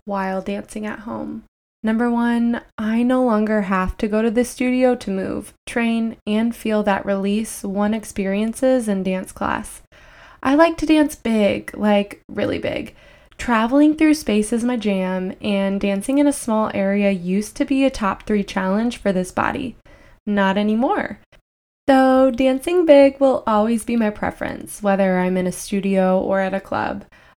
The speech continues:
I have found joy in minimal and gestural movement.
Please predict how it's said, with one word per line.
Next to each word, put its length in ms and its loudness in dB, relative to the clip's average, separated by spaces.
I 220 2
have 200 2
found 340 0
joy 400 0
in 320 -2
minimal 600 0
and 320 -2
gestural 520 -2
movement. 520 -4